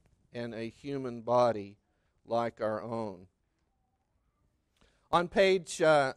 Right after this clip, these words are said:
uh, on page thirty-five, that's my note, not yours. Uh, <laughs>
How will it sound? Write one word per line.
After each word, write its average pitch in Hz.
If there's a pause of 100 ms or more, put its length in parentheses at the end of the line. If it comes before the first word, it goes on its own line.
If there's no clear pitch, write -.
uh, 127 (520)
on 87 (100)
page -
thirty-five, 101
that's -
my 113
note, 104
not 107
yours. 113 (580)
Uh, 151 (260)
<laughs> -